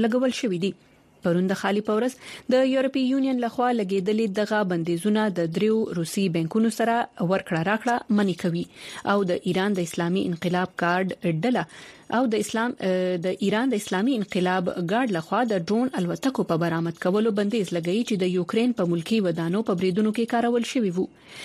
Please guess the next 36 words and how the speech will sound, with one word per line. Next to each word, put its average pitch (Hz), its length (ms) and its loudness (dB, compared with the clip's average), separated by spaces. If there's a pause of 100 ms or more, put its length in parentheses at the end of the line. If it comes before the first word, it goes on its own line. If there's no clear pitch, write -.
(180)
دا 269 100 6
بندیزونه 269 500 2
د 240 160 -2
جمعې 180 260 0
په 185 100 0
ورځ 196 180 0
د 175 120 4
امریکا 165 260 0
او 175 60 2
برتانیې 165 520 0
د 165 100 0
اعلان 165 260 -2
شوو 202 280 0
بندیزونو 170 440 0
دوام 175 420 -2
دی، 165 80 -2
کوم 160 280 -2
چې 185 80 0 (100)
د 170 180 0
جی 180 180 0 (540)
سیون 214 400 0
تنظیم 175 400 0
هیوادونو 165 480 -2
هم 214 100 0
په 165 160 -2
یو 165 140 -2
بیان 160 180 -2
کې - 180 -6
خبرداري 202 460 0
ورکړې 170 320 -2
وو. 170 140 -2 (420)
که 180 80 0
هر 185 300 -2 (240)
هیواد 185 360 0
د 165 160 -2
روس 208 160 -2